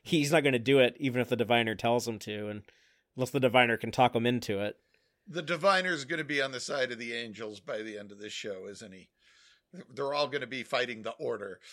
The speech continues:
Speaker 2: and Dreadnought. That, that's where this is
Speaker 1: Oh, and
Speaker 2: headed. <laughs>
Speaker 1: then Dreadnought is gonna be, like, the, the true believer. He's gonna be the loyalist, and
Speaker 2: Yeah, yeah. The Diviner just wants his
Speaker 1: he's,
Speaker 2: race
Speaker 1: he's
Speaker 2: back.
Speaker 1: gonna do it. He's gonna do a Darth Vader sacrifice for Gwen.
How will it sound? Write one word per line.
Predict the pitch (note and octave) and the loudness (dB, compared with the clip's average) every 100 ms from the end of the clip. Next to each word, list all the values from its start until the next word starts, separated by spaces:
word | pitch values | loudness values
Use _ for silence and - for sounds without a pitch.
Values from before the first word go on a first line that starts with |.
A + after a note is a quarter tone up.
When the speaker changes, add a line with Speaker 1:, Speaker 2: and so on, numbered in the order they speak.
| - | -14
Speaker 2:
and | - A#2+ | -10 -10
Dreadnought. | A2+ C3 A2 A2 F#2+ - - - _ | -6 -6 -6 -10 -14 -16 -20 -20 _
That, | C#3+ B2+ | -4 -2
that's | C#3 C3+ - | 0 -2 -2
where | C3+ | -6
this | A2+ A2+ | -6 -8
is | A#2 - | -10 2
Speaker 1:
Oh, | C3+ | 6
and | C#3+ | 8
Speaker 2:
headed. | D#3 D#3+ C3+ | 8 6 6
<laughs> | |
Speaker 1:
then | |
Dreadnought | C#3+ D3 D#3+ E3 D#3+ | 6 8 8 6 6
is | B2+ | 4
gonna | D#3 C#3+ | 4 6
be, | C#3+ | 6
like, | C3+ - | 6 6
the, | C3 B2 A2+ | 6 8 6
the | A#2+ | -2
true | - C#3 B2+ | -2 0 2
believer. | B2 A#2+ A#2 C3 | 4 4 4 4
He's | B2 A#2 | 4 2
gonna | B2 | 2
be | A#2 | 2
the | G#2+ | 2
loyalist, | A2 A2 A2+ A#2 A#2+ - - | 2 2 2 2 2 -2 -8
and | G#2+ G2+ F#2+ - | -8 -8 -12 -16
Speaker 2:
Yeah, | D3 D3+ C3 G#2 A2 - | -8 -2 0 -2 -10 -8
yeah. | C3 A#2+ A2+ | -2 0 -2
The | B2 | -8
Diviner | C3 C3+ E3 E3+ C#3+ | -4 4 4 4 -2
just | C#3+ - | -6 -6
wants | C#3+ C3 | -6 -6
his | C3+ G#2+ | -8 2
Speaker 1:
he's, | A3 | 4
Speaker 2:
race | G3+ - - | 4 2 4
Speaker 1:
he's | A3+ | 4
Speaker 2:
back. | A3 | 8
Speaker 1:
gonna | A#3 | 8
do | A3+ A#3 | 10 10
it. | |
He's | G#3 | 10
gonna | F#3+ G#3 | 6 8
do | G#3 | 8
a | |
Darth | E3 E3 D#3+ | 10 8 8
Vader | D#3 D3 D3+ | 6 8 8
sacrifice | C#3+ D3 C#3+ D3+ - D3 C#3 - - - | 8 6 6 2 6 8 6 0 -10 -4
for | C#3+ | -2
Gwen. | B2 C3 C3+ C#3 | 0 4 4 4